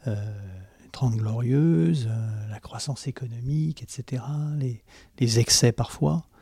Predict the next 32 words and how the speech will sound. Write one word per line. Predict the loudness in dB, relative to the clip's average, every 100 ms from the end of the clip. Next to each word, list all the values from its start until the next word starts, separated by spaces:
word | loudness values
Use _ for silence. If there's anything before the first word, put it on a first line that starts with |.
| -20 -20 -20 -8 -2
euh, | -2 -2
des | -4
réussites, | 0 0 2 0 -2 -4 -20 -18 -18 -14
euh, | -12 -10
fantastiques | -6 -4 -2 -2 -2 0
de | 6
l'autre. | 6 6 2 -14 -18 -20 -20 -20 _ _ 4
Et | 8 8 6
quand | 8 8 10
on, | 10 12 8
on | 6 6
voit, | 8 12 12 10 6
euh, | 0 -2 -4 -4 -4 -2 -2 2
comment | 6 8 8
l'entreprise | 8 8 6 6 6 8
aujourd'hui | 8 8 6 6
doit | 6
s'intégrer | 4 4 4 4 6 6
dans | 4
son | 0 2 4 6
environnement, | 4 2 0 2 2 0
à | -6
ce | -6
moment-là, | 0 2 4 6 6
on | 6
a | 6
une | 4
approche, | 2 0 -2 0 0
euh, | 2 0 -2 -12 -18 -18 -20 -20 _ _ _ -4
différente | 4 6 8 10 10
de | 10
l'entreprise. | 8 4 0 0 0